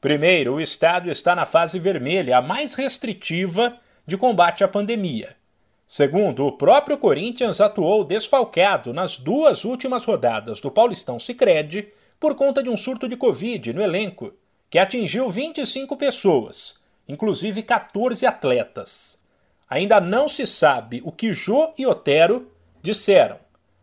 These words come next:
O Corinthians diz, por enquanto, que o caso foi resolvido internamente.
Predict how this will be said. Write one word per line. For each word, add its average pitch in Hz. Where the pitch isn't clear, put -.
O 120
Corinthians 190
diz, 123
por 190
enquanto, 156
que 320
o 302
caso 262
foi 254
resolvido 220
internamente. 226